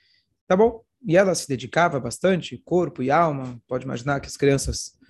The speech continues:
é, vindo de algum lar mais complicado tinham mais dificuldades no estudo, no comportamento, e ela se dedicava com tudo. E aí, ela, um belo dia, uma, uma menina parou de vir.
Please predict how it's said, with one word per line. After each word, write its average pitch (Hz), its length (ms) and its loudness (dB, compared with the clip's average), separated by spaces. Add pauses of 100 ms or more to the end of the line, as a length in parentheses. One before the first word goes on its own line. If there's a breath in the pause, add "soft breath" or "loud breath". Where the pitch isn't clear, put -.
(260 soft breath)
é, 135 160 0
vindo 139 280 0
de 127 60 -4
algum 135 160 -2
lar 131 280 2
mais 131 180 -6
complicado 143 500 0
tinham 127 200 -8
mais 123 140 -8
dificuldades 156 520 0
no 123 80 -10
estudo, 156 360 -4
no 127 80 -8
comportamento, 143 600 -4
e - 20 -2
ela 202 120 -4
se - 120 -8
dedicava 165 420 0 (200)
com 180 100 2
tudo. 156 320 -2 (1120 soft breath)
E 139 100 2
aí, 180 400 4 (120)
ela, 143 840 0
um 139 80 -8
belo 160 240 0
dia, 165 440 -4
uma, 143 500 -8 (100)
uma 127 160 -6
menina 139 460 2 (720)
parou 170 240 2
de 185 100 -2
vir. 165 260 -2